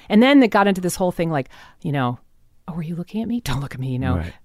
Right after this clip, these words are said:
Speaker 1: "Oh, look at me, look at," you know, like that whole, like, "Look at me,
Speaker 2: Yeah,
Speaker 1: don't
Speaker 2: yeah.
Speaker 1: look at me, look at me." That's a kind of a, a thing that happens as well, I think. And then just the sexual charge, I think, of high school for sure. But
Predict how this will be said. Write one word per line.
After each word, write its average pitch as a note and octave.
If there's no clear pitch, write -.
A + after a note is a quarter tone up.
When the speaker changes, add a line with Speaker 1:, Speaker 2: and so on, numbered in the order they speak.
Speaker 1:
"Oh, D#3
look D3
at F3
me, C3+
look D3+
at," F#3
you C4
know, B3
like B3+
that A3
whole, D#3+
like, C3+
"Look -
at -
me, -
Speaker 2:
Yeah, -
Speaker 1:
don't -
Speaker 2:
yeah. A#3+
Speaker 1:
look F3+
at F3+
me, A#3
look D#4+
at D#4
me." A#3+
That's G3+
a G#3
kind F#3+
of D#3+
a, C3+
a E3+
thing D3
that C3
happens C3+
as C3+
well, C3
I A#2+
think. -
And D#3
then D3+
just E3+
the -
sexual D3+
charge, D3
I C3
think, -
of B2+
high -
school -
for -
sure. C3
But -